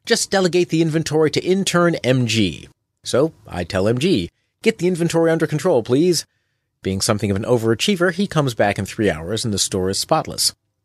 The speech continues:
Gotta go! Busy week! I'm learning Arabic, studying for my E M T exam, taking a full course load, and writing front page stories for major metropolitan newspapers. Plus, I have a debate tournament, and next week I'm traveling. See you in two weeks.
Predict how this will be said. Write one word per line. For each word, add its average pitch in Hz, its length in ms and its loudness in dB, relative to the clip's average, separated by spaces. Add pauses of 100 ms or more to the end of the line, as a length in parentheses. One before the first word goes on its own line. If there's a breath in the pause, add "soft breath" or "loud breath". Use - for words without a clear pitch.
Gotta 139 160 0
go! 220 320 0
Busy 143 320 -2
week! 208 300 -2 (120)
I'm 107 160 0
learning 120 260 2
Arabic, 117 360 0
studying 101 380 -2
for - 120 -6
my 101 160 0
E 107 140 0
M 92 100 0
T 117 140 0
exam, 95 340 0
taking 151 260 0
a 123 60 2
full 156 220 2
course 156 260 0
load, 185 180 2
and 214 220 0
writing 202 240 2
front 208 220 -2
page 202 180 0
stories 220 300 0
for 233 100 -4
major 226 240 0
metropolitan 214 480 0
newspapers. 156 500 2 (200)
Plus, 240 260 0
I 117 60 4
have 113 120 0
a 104 40 2
debate 113 260 0
tournament, 151 380 2
and 156 100 -2
next 202 240 0
week 202 180 -2
I'm 190 120 2
traveling. 156 500 0 (220 loud breath)
See - 320 2
you 113 160 4
in 123 80 2
two 151 180 2
weeks. 214 400 0